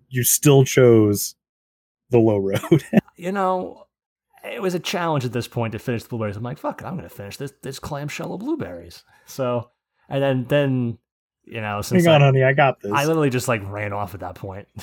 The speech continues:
Speaker 2: <laughs> like, like, jumping.
Speaker 1: That's good.
Speaker 2: 'Cause, like, every, like, you have to wa-, there's, like, there's a row of bushes inside a thing of netting to keep birds out. So you have basically, like, a foot and a half tall mound, like, every three or so feet. So you have to, like, keep running over these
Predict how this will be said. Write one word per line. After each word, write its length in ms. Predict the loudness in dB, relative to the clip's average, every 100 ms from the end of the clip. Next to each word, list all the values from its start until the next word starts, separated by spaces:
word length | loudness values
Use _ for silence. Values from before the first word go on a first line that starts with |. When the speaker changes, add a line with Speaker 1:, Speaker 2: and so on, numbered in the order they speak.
| -18
Speaker 2:
<laughs> 240 | -20 -12
like, 240 | -10 -10 -12
like, 200 | -12 -8
jumping. 300 | -4 -2 -2
Speaker 1:
That's 100 | -4
good. 200 | -8 -10 -14 -2
Speaker 2:
'Cause, 160 | 4
like, 160 | 4 2
every, 260 | -4 -2
like, 300 | -4 -4 -6
you 60 | -4
have 80 | -4
to 60 |
wa-, 200 | -4 -4
there's, 260 | -4 -4 -6
like, 280 | -12 -10 -10
there's 200 | -8 -8
a 80 | -6
row 200 | -2 -2
of 80 | 0
bushes 440 | -2 -2 -8 -8
inside 400 | -8 -8 -6 -6
a 80 | -6
thing 240 | -6 -6
of 140 | -6 -8
netting 320 | -8 -6 -8
to 60 |
keep 220 | -8 -10 -8
birds 280 | -8 -8 -10
out. 280 | -10 -12 _ _ _ _
So 160 | -4 -2
you 160 | 0
have 440 | -2 -2 -4 -8 -6
basically, 320 | -4 -4 -2
like, 140 | -2
a 80 | -2
foot 240 | -6 -8 -6
and 100 | -6
a 40 |
half 260 | -6 -8 -6
tall 240 | -6 -4
mound, 520 | -6 -8 -8 -10 -14 _ _ _ -10
like, 260 | -10 -10 -10
every 640 | -8 -6 -8 -8 -12 -14 _ _ _ _ _ _
three 280 | -10 -8 -8
or 60 |
so 240 | -8 -10 -8
feet. 340 | -10 -10 -8
So 100 | -6
you 20 |
have 40 | -2
to, 20 |
like, 140 | -2 -2
keep 180 | -10 -10
running 400 | -4 0 0 -2
over 500 | -4 -2 0 -2 -4
these 360 | -6 -8 -8 -12